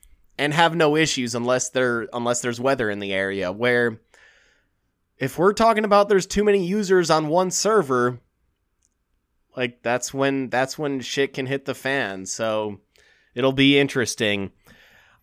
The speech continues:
The one thing that I do, or I guess the next thing that I fear, and, you know, this is just me doing a little forward thinking, I think we're talking about a pay-per-view Super Bowl coming up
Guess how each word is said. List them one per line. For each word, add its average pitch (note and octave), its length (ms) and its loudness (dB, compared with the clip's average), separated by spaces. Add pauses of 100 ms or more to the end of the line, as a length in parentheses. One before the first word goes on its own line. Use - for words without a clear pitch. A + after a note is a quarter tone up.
(420)
The E3 200 2
one G#3+ 320 6
thing A#3 300 4
that G3 120 8
I F3+ 160 6
do, D3+ 320 -2
or D#3 240 2
I C#3+ 80 -2
guess E3+ 220 0
the D#3 100 -4
next E3 400 2
thing E3 220 -2
that C#3+ 140 2
I C3 180 2
fear, C3 460 0
and, A2 380 -6 (320)
you A#2+ 140 -4
know, A#2+ 160 2
this B2 180 -4
is B2+ 200 -8
just C3 240 -6
me C3+ 180 2
doing C#3 240 2
a - 20 0
little C#3 200 2
forward E3+ 500 -2
thinking, F3 600 0 (1800)
I C3 100 2
think D#3+ 220 0
we're D#3+ 100 0
talking D3 420 2
about B2+ 300 4
a A#2 60 2
pay-per-view B2 720 -2
Super A2 480 -4
Bowl G#2 280 0
coming G#2+ 440 -6
up G2 280 -4